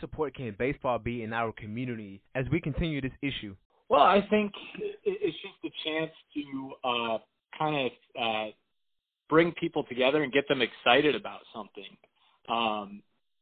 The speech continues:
Speaker 2: you know, people have been stuck at home. Uh, people are a little bit, you know, bored, frustrated. A lot of people have been out of work. And, and I,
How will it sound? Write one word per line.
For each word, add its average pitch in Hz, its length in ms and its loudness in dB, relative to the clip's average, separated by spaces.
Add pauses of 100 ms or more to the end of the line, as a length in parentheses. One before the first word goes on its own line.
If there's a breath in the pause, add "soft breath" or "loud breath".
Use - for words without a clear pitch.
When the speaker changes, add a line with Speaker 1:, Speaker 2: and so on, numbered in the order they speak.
(220)
Speaker 2:
you 127 200 -4
know, 127 300 2
people 147 720 4
have 127 220 2
been 123 260 -4
stuck 139 240 4
at 120 160 6
home. 165 480 4
Uh, 110 300 0 (120)
people 123 560 0 (240)
are 113 120 2
a 113 100 0
little 123 320 -6
bit, 117 140 -4 (500 loud breath)
you 131 140 -8
know, 113 140 2 (100)
bored, 160 420 10
frustrated. 151 440 0
A 139 40 4
lot 127 180 10
of 139 100 0
people 143 300 -8
have - 80 -18
been 127 140 -8
out 123 220 -6
of 123 120 -10
work. 147 300 -2 (640 soft breath)
And, 139 320 -8
and 156 80 2
I, 156 120 2